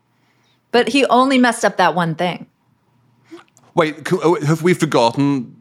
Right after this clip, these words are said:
Speaker 2: you know, spending
Speaker 1: <laughs>
Speaker 2: twenty billion dollars on Fox? Like, no one thinks that was a good deal. Like,
Speaker 1: But he
Speaker 2: all of
Speaker 1: bought
Speaker 2: the other
Speaker 1: Pixar,
Speaker 2: deals were good
Speaker 1: Marvel,
Speaker 2: deals.
Speaker 1: and Lucasfilms. Like, that, I, I mean, those are massive in their own right, each deal.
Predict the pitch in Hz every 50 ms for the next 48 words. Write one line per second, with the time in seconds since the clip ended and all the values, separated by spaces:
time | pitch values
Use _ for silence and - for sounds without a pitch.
0 | _ - 135 123 110 104 107 - - 120 113 113 113 107 107 101 101 101 101 605
1 | 571 - 123 120 110 117 107 92 117 113 113 113 110 110 107 107 110 110 98 104
2 | 98 92 87 - - - 85 113 139 151 147 - - - - - _ _ _ _
3 | _ _ _ _ - 156 156 156 151 165 190 220 226 214 190 147 120 107 87 -
4 | - - - 76 - 87 78 76 73 80 78 67 - - - - 160 160 165 175
5 | - 175 185 453 415 415 403 202 190 185 427 415 - - 311 392 370 359 370 370
6 | 226 254 269 247 320 320 330 320 320 311 311 302 302 - _ _ _ _ _ -
7 | 262 269 277 294 302 262 320 285 - - 302 294 269 240 208 190 185 - 208 214
8 | 214 214 220 - 220 208 262 254 247 262 254 262 247 - 240 254 254 254 254 254
9 | 254 254 262 - _ _ _ _ _ _ _ _ _ _ _ - 208 269 285 302
10 | 302 311 302 277 277 269 240 - - _ - 226 226 226 240 254 254 254 262 -
11 | - 262 247 240 226 233 - _ _ _ - 240 233 233 233 226 - 233 233 240
12 | 233 226 220 202 185 180 196 202 196 - - - 170 214 240 202 151 - - -
13 | - -